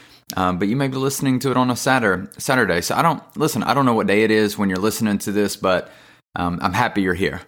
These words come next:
Seriously, I'm so happy. I hope your week's going well. I hope your weekend went well. I hope that you're excited about life. I hope that you're ready, uh, for what is coming up in this week. And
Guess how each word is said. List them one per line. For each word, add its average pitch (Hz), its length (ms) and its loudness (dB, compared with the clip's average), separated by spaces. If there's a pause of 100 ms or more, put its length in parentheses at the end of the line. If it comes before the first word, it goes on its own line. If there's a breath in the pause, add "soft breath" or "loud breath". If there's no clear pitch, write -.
(500 loud breath)
Seriously, 95 360 0
I'm 90 100 -4
so 101 160 0
happy. 92 340 0
I 92 40 0
hope 107 320 -2
your 90 280 0
week's 107 400 -2
going 101 220 0
well. 95 100 4
I 90 60 0
hope 98 180 -2
your 95 120 -2
weekend 92 400 -4
went 90 160 -4
well. 92 380 0 (480 loud breath)
I 92 100 2
hope 98 320 0
that 90 300 2
you're 95 180 0
excited 98 840 0
about 87 380 -2
life. 92 580 -2
I - 60 -2
hope 113 300 -2
that 95 160 0
you're 92 160 -2
ready, 95 540 0 (380 loud breath)
uh, 85 220 0
for - 200 -2
what 92 400 0
is 90 320 -4 (100)
coming 104 420 0
up 98 220 -2
in 92 100 -2
this 87 280 -4
week. 104 360 2
And 87 220 -8